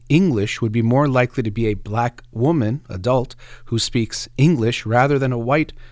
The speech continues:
woman speaking French. So interestingly, we can see that although they could notice both differences at that age, the language might have seemed more salient or more a way of identifying someone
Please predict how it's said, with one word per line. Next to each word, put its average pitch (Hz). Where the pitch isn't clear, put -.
woman 110
speaking 104
French. -
So 117
interestingly, 113
we 113
can 113
see 131
that 120
although 131
they 123
could 120
notice 131
both 120
differences 120
at 101
that 117
age, 127
the 110
language 120
might 117
have 117
seemed 117
more 113
salient 127
or 104
more 123
a 110
way 117
of 117
identifying 113
someone 101